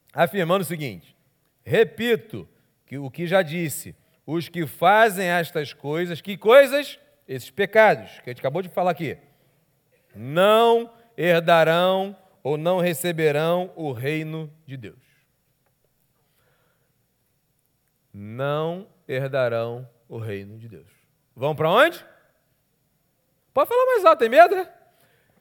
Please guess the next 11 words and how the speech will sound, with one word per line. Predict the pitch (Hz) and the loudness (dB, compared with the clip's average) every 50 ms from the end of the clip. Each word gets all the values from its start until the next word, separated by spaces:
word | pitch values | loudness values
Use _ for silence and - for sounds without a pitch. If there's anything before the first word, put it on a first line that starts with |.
| _ _ _ _ - | _ _ _ _ -2
Vão | 170 214 | 0 2
pra | 175 226 208 233 | 6 6 8 8
onde? | 277 339 381 392 427 415 - - _ _ _ _ _ _ _ _ _ _ _ _ _ _ _ _ - _ _ _ _ _ _ _ _ _ _ _ _ _ _ _ _ _ _ _ _ _ _ _ _ _ _ _ _ _ _ _ _ _ _ _ _ _ _ _ _ _ _ _ _ _ _ _ _ _ | 8 8 6 4 0 -8 -10 -12 _ _ _ _ _ _ _ _ _ _ _ _ _ _ _ _ -20 _ _ _ _ _ _ _ _ _ _ _ _ _ _ _ _ _ _ _ _ _ _ _ _ _ _ _ _ _ _ _ _ _ _ _ _ _ _ _ _ _ _ _ _ _ _ _ _ _
Paulo, | - 220 262 277 262 240 220 214 - - | 2 4 6 6 4 2 0 -4 -6 -10
preste | - 170 226 220 226 | -6 -6 -6 -6 -6
atenção, | 185 - 165 139 - - 165 170 151 113 87 - _ _ _ _ _ _ _ - | -8 -8 -8 -8 -6 -4 -4 -2 -4 -4 -8 -14 _ _ _ _ _ _ _ 2
Paulo | 165 180 220 233 208 | 4 4 6 4 4
não | 190 202 220 - | 0 -4 -2 0
tá | 220 214 | 0 0
dizendo | 180 175 147 143 165 160 139 | 0 -2 -4 -4 -4 -4 -4
aqui | 123 - 160 180 180 131 - _ | -6 -6 -6 -6 -6 -6 -8 _